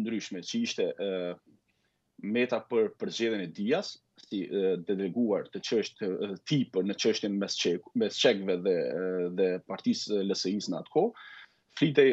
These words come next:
dhe dijej për lobingun, i cili kishte nisë hetimi për lobingun në, në Shtetet e Bashkuara të Amerikës, ku janë paguar mbi gjashtëqind e pesëdhjetë mijë dollar të padeklaruar,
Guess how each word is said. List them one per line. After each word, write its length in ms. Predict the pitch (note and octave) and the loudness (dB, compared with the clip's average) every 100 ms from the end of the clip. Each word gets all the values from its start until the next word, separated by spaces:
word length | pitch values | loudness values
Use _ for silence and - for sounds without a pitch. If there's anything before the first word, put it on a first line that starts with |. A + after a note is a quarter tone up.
| A2 | 4
dhe 80 | A#2 | 0
dijej 380 | A2 D#3 B2+ A2 | 2 4 4 4
për 220 | - A#2 G2+ G2 | 4 4 4 2
lobingun, 640 | G#2 E2+ F#2+ G2 B2 A#3 - - | 0 0 -6 -4 -4 -6 -10 -18
i 60 | |
cili 240 | G#2 A#2+ A2 | -8 -4 -4
kishte 220 | - A#2 | -4 -4
nisë 300 | A2 D3 G#2 | -2 -2 -4
hetimi 260 | - B2 G2+ | -2 0 0
për 160 | G#2 | -2
lobingun 460 | G#2 F#2 A#2 A2 G#2 | -2 0 0 0 -2
në, 140 | G2+ G#2 F#2+ G2+ | -2 -2 -2 -4
në 120 | G2 F2 | -6 -2
Shtetet 240 | A#2+ A2 | 0 0
e 80 | F#2 | 0
Bashkuara 320 | G2 - G#2 | -2 0 0
të 80 | F#2 | 2
Amerikës, 460 | G2 G2+ G2 G2 - | -2 -2 -4 -6 -4
ku 80 | G2+ | -2
janë 160 | F#2 | 0
paguar 320 | F#2+ F#2+ G2+ | -2 0 0
mbi 140 | F#2+ F#2+ | 0 -2
gjashtëqind 320 | G#2 G2+ G2+ | 0 -2 -2
e 80 | F#2 | -2
pesëdhjetë 400 | G#2 F#2+ F#2 G2+ | 0 0 0 -2
mijë 140 | F#2+ | -2
dollar 340 | F2 F#2 G2 F2+ | 0 2 2 2
të 140 | - | -2
padeklaruar, 640 | - F#2+ F#2 - - E4 | 0 0 -2 -4 0 2